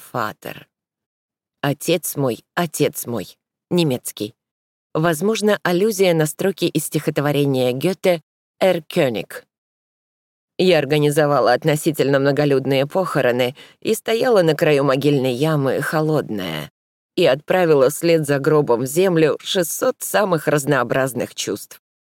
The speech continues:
Но лишь через две недели, когда я подошла к могиле, у меня набежали слезы. Я увидела все как есть.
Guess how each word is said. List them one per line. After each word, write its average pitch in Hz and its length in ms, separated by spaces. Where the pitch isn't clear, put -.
Но 165 140
лишь 156 280
через 143 280
две 143 200
недели, 131 640
когда 156 300
я 123 120
подошла 127 480
к - 140
могиле, 131 560
у 202 80
меня 190 300
набежали 139 500
слезы. - 500
Я 226 220
увидела 175 520
все 160 240
как 160 280
есть. 170 420